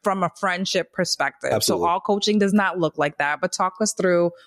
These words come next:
Speaker 1: what some of that coaching looked like and how that helped you to shift your mindset.
Speaker 2: Absolutely. Um, as far as the mindset,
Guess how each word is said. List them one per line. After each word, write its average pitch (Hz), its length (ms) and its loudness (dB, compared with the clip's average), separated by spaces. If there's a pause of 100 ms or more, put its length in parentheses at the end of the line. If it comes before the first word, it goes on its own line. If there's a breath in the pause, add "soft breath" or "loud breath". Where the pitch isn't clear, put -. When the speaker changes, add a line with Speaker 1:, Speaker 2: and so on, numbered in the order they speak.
(160 loud breath)
Speaker 1:
what 185 180 0
some 180 140 0
of 170 60 0
that 147 180 -4
coaching 165 360 -4
looked 147 180 -4
like 139 260 0
and 151 100 -2
how 147 220 -2
that 139 140 0
helped 151 200 -6
you 151 80 -2
to 139 60 -2
shift - 240 -6
your 139 100 -4
mindset. 135 540 -2
Speaker 2:
Absolutely. 123 440 2
Um, 95 220 0
as 90 100 0
far 113 220 0
as 95 220 0
the 85 60 -6
mindset, 92 500 0